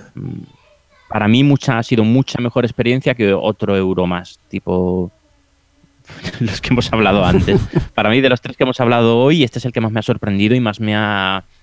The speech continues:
Speaker 1: emocionado jugarlo. Los otros los juego, pero, pero bueno,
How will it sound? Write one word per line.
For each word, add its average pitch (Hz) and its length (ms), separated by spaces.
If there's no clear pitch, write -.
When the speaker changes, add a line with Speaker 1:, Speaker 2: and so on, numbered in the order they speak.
Speaker 1:
emocionado 104 640
jugarlo. 95 460
Los 85 160
otros 127 380
los 92 180
juego, 147 260
pero, 104 420
pero 92 120
bueno, 117 220